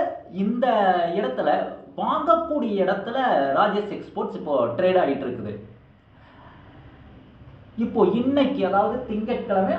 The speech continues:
அஞ்சு மூணு ரெண்டாயிரத்தி இருபத்தி நாலு, இன்னைக்கு இந்த கம்பெனியினுடைய க்ளோசிங் பிரைஸ் முன்னூத்தி இருபத்தஞ்சு ரூபா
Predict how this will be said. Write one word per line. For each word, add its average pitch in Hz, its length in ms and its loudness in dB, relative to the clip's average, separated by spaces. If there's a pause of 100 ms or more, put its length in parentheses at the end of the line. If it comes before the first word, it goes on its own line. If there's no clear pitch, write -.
அஞ்சு 202 380 0
மூணு 202 420 2
ரெண்டாயிரத்தி 196 600 0
இருபத்தி 202 360 0
நாலு, 160 440 -2
இன்னைக்கு 240 520 -2
இந்த 190 180 -2
கம்பெனியினுடைய 180 800 0 (260)
க்ளோசிங் 254 580 0
பிரைஸ் 190 360 -2
முன்னூத்தி 277 480 -4
இருபத்தஞ்சு 196 600 0
ரூபா 147 220 4